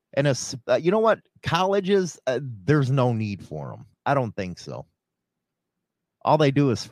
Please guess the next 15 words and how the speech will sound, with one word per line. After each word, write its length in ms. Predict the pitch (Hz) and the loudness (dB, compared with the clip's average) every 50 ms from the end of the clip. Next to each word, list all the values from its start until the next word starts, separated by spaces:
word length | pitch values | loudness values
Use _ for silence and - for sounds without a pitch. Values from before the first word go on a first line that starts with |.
| _ _ _ _ - | _ _ _ _ -2
fuck 200 | 165 139 - - | -2 -2 0 0
everybody's 580 | 151 131 117 123 117 107 120 113 113 101 - - | -2 -2 -2 -2 -2 -2 -4 -4 -4 -8 -8 -6
head 260 | 110 101 90 90 87 | -6 -6 -6 -6 -8
up. 200 | 69 60 - - _ _ _ _ _ _ _ _ _ _ _ _ _ _ _ _ _ _ _ _ _ _ _ _ _ _ | -8 -10 -10 -12 _ _ _ _ _ _ _ _ _ _ _ _ _ _ _ _ _ _ _ _ _ _ _ _ _ _
Go 140 | - 175 202 | 2 4 4
to 80 | 180 151 | 4 4
trade 460 | - - 147 131 120 117 113 92 - | 0 0 0 0 0 0 -2 -4 -8
school 440 | - - - 80 71 62 65 65 - _ _ _ - | -16 -12 -12 -10 -10 -10 -12 -16 -18 _ _ _ -10
is 160 | 80 92 82 | -10 -8 -8
what 180 | 80 82 85 80 | -6 -6 -6 -6
I 180 | 76 69 69 - | -6 -6 -8 -12
say. 340 | - - 80 55 55 55 - _ _ _ _ _ _ _ _ _ _ _ _ _ _ _ _ _ _ _ _ _ _ _ _ _ _ _ _ _ _ - - _ _ _ - | -12 -12 -12 -12 -12 -14 -16 _ _ _ _ _ _ _ _ _ _ _ _ _ _ _ _ _ _ _ _ _ _ _ _ _ _ _ _ _ _ -20 -20 _ _ _ -4
Because 440 | - 127 - 160 151 143 135 123 - | -4 -2 4 6 6 6 6 4 2
you're 140 | 139 139 127 | 2 2 2
making 500 | 127 135 151 170 - - 160 151 147 | 2 2 0 0 0 0 -2 0 0